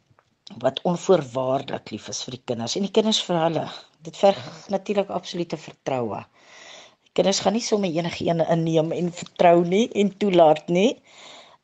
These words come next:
Ehm, ek sal nooit vergeet nie, ek het so vyf jaar gelede het ek daar begin, nou onder andere meneer Jimmy se dogter Terren.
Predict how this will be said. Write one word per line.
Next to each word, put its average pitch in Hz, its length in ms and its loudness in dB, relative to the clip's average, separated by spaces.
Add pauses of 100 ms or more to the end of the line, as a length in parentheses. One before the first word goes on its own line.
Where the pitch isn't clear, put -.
(120)
Ehm, 165 400 6
ek 196 160 0
sal 208 180 4
nooit 185 280 4
vergeet 240 440 -2
nie, 277 280 -2 (400)
ek 170 240 -2
het 180 120 -6
so 180 100 0
vyf 185 300 2
jaar 185 140 4 (140)
gelede 170 260 2
het 196 140 -2
ek 196 160 -6
daar 196 160 6
begin, 226 440 0 (360)
nou 170 120 0
onder 202 340 2
andere 202 340 2
meneer 170 240 -2
Jimmy 165 260 -4
se 170 160 -2
dogter 147 460 -2
Terren. 170 460 2